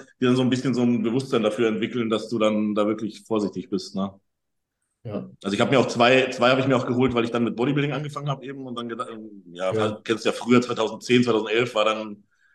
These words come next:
Speaker 2: <laughs>
Speaker 1: das Team Andro Forum, ja, du musst Kniebeugen, sonst wird das nie was und, äh, schwere Grundübungen und das hab ich dann auch gemacht und dann hab ich mir dann den nächsten geholt.
Speaker 2: Ja, scheiße.
Speaker 1: Bei Kniebeugen machen und ja, und da, irgendwann hab ich dann, bin ich dann schlauer geworden. <laughs>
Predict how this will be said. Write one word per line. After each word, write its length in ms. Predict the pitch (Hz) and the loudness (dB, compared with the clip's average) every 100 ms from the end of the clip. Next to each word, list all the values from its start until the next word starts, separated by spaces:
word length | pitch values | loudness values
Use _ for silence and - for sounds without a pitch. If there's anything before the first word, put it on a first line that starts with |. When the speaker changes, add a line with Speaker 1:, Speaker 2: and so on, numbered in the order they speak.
| _ 135 | _ -2
Speaker 2:
<laughs> 340 | 127 127 - | 0 -2 2
Speaker 1:
das 240 | 131 131 131 | 2 4 4
Team 160 | 123 | 4
Andro 240 | 135 147 151 | 6 4 4
Forum, 280 | 156 139 | 6 6
ja, 60 | 139 | 8
du 100 | 135 | 8
musst 260 | 143 151 - | 6 4 2
Kniebeugen, 440 | 143 151 143 127 | 2 4 6 6
sonst 180 | 127 123 | 4 0
wird 120 | 127 | 0
das 120 | 131 | 0
nie 220 | 139 156 143 | 0 0 2
was 340 | 135 131 - | 2 2 -4
und, 360 | 127 127 120 120 | -4 0 2 0
äh, 340 | 113 113 113 110 - _ _ _ _ - | -2 0 -2 -4 -10 _ _ _ _ 0
schwere 300 | 131 147 - | 4 6 6
Grundübungen 560 | 165 170 165 143 143 | 4 6 6 6 4
und 80 | 139 | 4
das 100 | 135 139 | 4 4
hab 80 | |
ich 60 | 131 | 4
dann 100 | 131 | 2
auch 100 | 127 | 2
gemacht 300 | 127 139 143 | 2 2 2
und 80 | 127 | 0
dann 80 | 123 | 0
hab 60 | |
ich 40 | 123 | 0
mir 80 | 117 | -2
dann 120 | 113 | -2
den 100 | 120 | -2
nächsten 300 | 151 - 151 | -4 -6 -2
geholt. 380 | 143 156 156 - _ _ _ _ _ _ _ - | 0 0 -2 -10 _ _ _ _ _ _ _ -14
Speaker 2:
Ja, 180 | 92 92 | -10 -8
scheiße. 500 | - 92 - 90 - _ _ | -6 -8 -8 -14 -18 _ _
Speaker 1:
Bei 100 | 120 | 0
Kniebeugen 440 | 120 156 156 143 147 | 2 4 6 4 4
machen 540 | 147 143 135 127 - _ _ _ _ | 2 2 -2 -4 -12 _ _ _ _
und 360 | 104 110 104 - | -2 0 0 -2
ja, 220 | 85 92 | 0 2
und 60 | 92 | 2
da, 300 | 92 95 - | 0 -2 -4
irgendwann 260 | 104 104 95 | -2 0 0
hab 100 | 98 | 0
ich 80 | - | -2
dann, 300 | 90 90 82 | -2 -2 -4
bin 80 | 95 | -4
ich 40 | |
dann 100 | 90 | -2
schlauer 260 | - 92 85 | 0 2 2
geworden. 440 | 82 87 87 127 - | 2 0 0 -2 0
<laughs> 920 | 139 175 147 - 147 - - 127 | 4 4 4 0 -6 -8 -8 -10